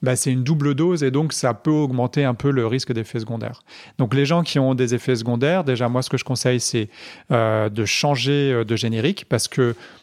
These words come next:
l'enrobage des molécules, euh, ça peut parfois agir sur le, la tolérance. Euh, et puis, euh, de plutôt la prendre en continu et plutôt la prendre pendant un repas.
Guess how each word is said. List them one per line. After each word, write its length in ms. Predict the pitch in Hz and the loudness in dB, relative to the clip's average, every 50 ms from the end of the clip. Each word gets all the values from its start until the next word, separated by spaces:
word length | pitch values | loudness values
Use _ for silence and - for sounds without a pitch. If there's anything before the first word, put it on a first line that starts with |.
| _ _ | _ _
l'enrobage 840 | - 123 123 139 147 151 131 147 143 131 147 147 147 151 147 139 127 120 | 2 2 4 4 4 4 4 2 2 2 2 2 2 0 0 -2 -2 -4
des 180 | 113 110 120 | -2 -2 -2
molécules, 760 | 120 123 123 123 123 123 - - - 143 139 143 139 135 120 | 0 0 2 2 0 -2 -2 -4 -2 0 2 2 2 2 0
euh, 640 | 113 107 107 104 104 107 107 107 104 104 104 107 110 98 | 0 0 0 -2 -2 -2 -2 -2 -2 -2 -4 -4 -6 -8
ça 200 | - - - 120 | -8 -4 -4 -4
peut 200 | - - - 127 | -2 0 0 0
parfois 640 | 120 - 127 - - - - 143 131 131 127 127 135 - | 2 2 -2 -2 -2 -2 0 2 4 4 2 2 0 0
agir 600 | - 139 127 120 113 127 147 165 151 120 113 104 104 | 0 2 2 2 2 0 0 0 0 0 -2 -4 -4
sur 520 | 104 - - - - 139 131 123 110 110 104 | -6 -8 -8 -6 0 0 0 2 2 0 -2
le, 340 | 104 101 104 104 104 101 104 | -2 -2 -2 -2 -2 -2 -4
la 160 | 104 104 101 | -4 -4 -4
tolérance. 640 | 98 - 110 101 104 104 120 135 185 202 - - - 110 101 101 _ _ - - - - - - - - - - - | -4 -4 -4 -2 -2 0 0 0 0 0 -2 -4 -4 -6 -8 -8 _ _ -20 -20 -20 -18 -18 -20 -20 -16 -6 0 0
Euh, 280 | 120 113 113 113 113 - - | 2 2 2 2 0 0 0
et 160 | 247 147 113 104 | 0 0 0 0
puis, 480 | - - - - 139 147 156 160 165 156 | -2 -8 -4 0 2 2 4 4 2 2
euh, 1300 | 127 117 113 110 107 101 101 101 104 104 101 101 101 101 98 98 101 101 101 101 104 104 104 107 107 101 | 2 2 2 2 0 0 0 -2 -2 -2 -2 -4 -4 -4 -6 -6 -6 -6 -8 -8 -8 -8 -8 -8 -10 -10
de 260 | 107 113 107 117 120 | -12 -10 -6 -6 -6
plutôt 500 | 107 - _ - - - 147 - 165 160 | -6 -8 _ -10 -4 -4 -2 2 2 2
la 100 | 156 127 | 2 2
prendre 320 | - - - 147 139 135 120 | 0 0 0 2 2 2 0
en 60 | 113 | 0
continu 640 | - 127 120 - - - 120 127 151 180 190 - - | -2 -4 -4 -4 -2 -2 0 2 2 2 0 -2 0
et 140 | 180 151 151 | 0 0 0
plutôt 320 | - - 147 - - 151 | 0 -4 -4 0 2 2
la 100 | 131 117 | 2 2
prendre 240 | - - 135 131 120 | 0 0 -2 -2 -2
pendant 220 | - 120 107 107 | -2 -2 -2 -2
un 60 | 107 107 | -2 -4
repas. 320 | 101 107 101 - - - | -4 -6 -6 -8 -12 -14